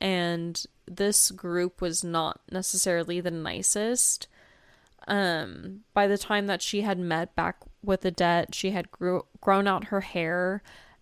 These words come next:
and admitted that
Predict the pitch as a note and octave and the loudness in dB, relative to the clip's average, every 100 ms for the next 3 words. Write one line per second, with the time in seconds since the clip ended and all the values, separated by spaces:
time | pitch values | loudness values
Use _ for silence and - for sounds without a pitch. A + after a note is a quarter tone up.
0 | _ - G3 F#3+ F#3 F#3 F3+ F3 E3 E3+ | _ 0 2 4 2 2 0 -4 -6 -6
1 | E3+ - - _ _ _ _ _ - G3+ | -8 -10 -14 _ _ _ _ _ -2 0
2 | G3 F#3+ G3 A3 G#3 F#3+ E3+ F3 | 2 4 4 4 2 -2 0 -2